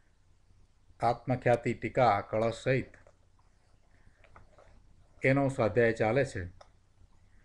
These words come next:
એમાં મોક્ષ અધિકાર ચાલે છે. વચ્ચે આપણે પાંચ દિવસ માટે,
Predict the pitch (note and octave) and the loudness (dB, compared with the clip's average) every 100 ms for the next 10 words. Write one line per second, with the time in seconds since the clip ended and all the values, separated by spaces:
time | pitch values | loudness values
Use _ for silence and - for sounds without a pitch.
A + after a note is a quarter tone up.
0 | - _ - - _ - A#2 C3+ B2+ A#2+ | -20 _ -20 -20 _ -6 -2 2 2 0
1 | B2+ - _ - - _ - - A2 C#3 | -6 -12 _ -20 -20 _ -20 -14 -2 0
2 | - B2 A2+ A2 A2+ G#2 G2+ G#2 G#2 - | 2 0 -2 0 0 0 -2 -2 -6 -8
3 | B2+ - _ _ _ _ _ _ _ - | -12 -14 _ _ _ _ _ _ _ -20
4 | _ _ _ - - _ _ _ - _ | _ _ _ -20 -20 _ _ _ -20 _
5 | _ _ - - - - - _ - _ | _ _ -20 -20 -20 -20 -20 _ -20 _
6 | _ - - _ _ - - - B2 - | _ -20 -20 _ _ -20 -12 -6 -6 2
7 | C#3+ C#3 C3+ - - - _ _ _ - | 4 6 4 -4 -20 -20 _ _ _ -20
8 | - - _ _ _ _ B2+ - C3 B2+ | -20 -20 _ _ _ _ -8 -2 -2 2
9 | B2+ C3+ C3+ C3 C3+ - - - - _ | 2 2 2 0 0 -2 -14 -20 -20 _
10 | _ _ _ _ _ - B2 C#3+ C3 G2+ | _ _ _ _ _ -6 -2 0 0 0
11 | G2 | -6